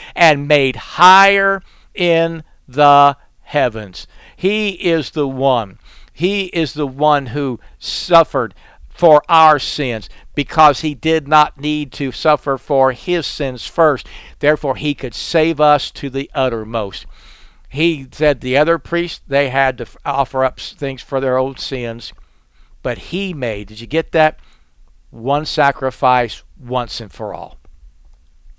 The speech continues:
He said, "Who needeth not daily as these high priests to offer up sacrifice, first for his own sins and then for the people's.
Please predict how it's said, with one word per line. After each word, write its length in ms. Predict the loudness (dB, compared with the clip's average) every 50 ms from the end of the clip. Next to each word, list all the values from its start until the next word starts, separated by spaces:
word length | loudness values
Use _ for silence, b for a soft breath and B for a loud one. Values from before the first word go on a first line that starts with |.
| -20 -16
He 160 | -12 -12 -10
said, 240 | -6 -4 -4 -4 -4 b b b
"Who 120 | -8 -4 -2
needeth 300 | -2 -2 -2 -4 -4 -2
not 200 | -2 -2 -2 -2
daily 300 | -2 -2 0 0 -2 -4
as 160 | -6 -10 -10
these 380 | -8 -6 -6 -6 -6 -8 -10 b b b b b b b
high 240 | 0 2 2 2 0
priests 420 | -2 -6 -6 -6 -6 -6 -8 -8
to 160 | -10 -8 -4
offer 340 | -2 -2 -2 -2 -4 -2 -2
up 140 | -2 -2 -2
sacrifice, 800 | -4 0 0 0 0 0 -6 -8 -4 0 2 2 2 2 -2
first 260 | -6 -6 -8 -8 -8 -10
for 160 | -8 -6 -6
his 140 | -6 -4 -6
own 160 | -6 -6 -8
sins 340 | -10 -10 -8 -8 -10 -10 -10
and 100 | -8 -8
then 120 | -8 -8
for 100 | -8 -10
the 100 | -10 -10
people's. 460 | -10 -8 -10 -10 -8 -6 -8 -8 -8